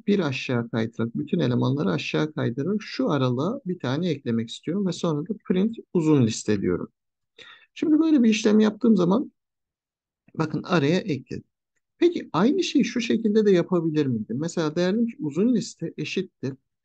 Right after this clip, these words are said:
Uzun listenin başlangıçtan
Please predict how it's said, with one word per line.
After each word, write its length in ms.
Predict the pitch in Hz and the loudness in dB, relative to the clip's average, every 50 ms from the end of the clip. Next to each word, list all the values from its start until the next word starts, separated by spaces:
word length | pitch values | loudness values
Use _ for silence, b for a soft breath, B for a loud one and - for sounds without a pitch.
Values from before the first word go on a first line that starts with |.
| _ _ _ _ _ - | _ _ _ _ _ -2
Uzun 360 | 190 180 190 233 233 226 196 | -2 0 2 4 4 4 4
listenin 640 | 151 - - - - 117 113 131 165 214 233 - _ _ _ _ _ _ _ _ _ _ _ _ _ _ _ _ _ _ _ _ _ _ _ _ _ _ _ - | 2 -2 -6 -6 -4 -2 -2 -2 -2 -4 -8 -10 _ _ _ _ _ _ _ _ _ _ _ _ _ _ _ _ _ _ _ _ _ _ _ _ _ _ _ -6
başlangıçtan 1120 | 165 170 180 170 - - 175 170 165 156 156 - - - 170 180 220 254 247 247 233 | -2 -2 -2 -2 -2 -4 -4 -2 -2 -4 -6 -8 -8 -6 -4 -4 -4 -4 -6 -10 -16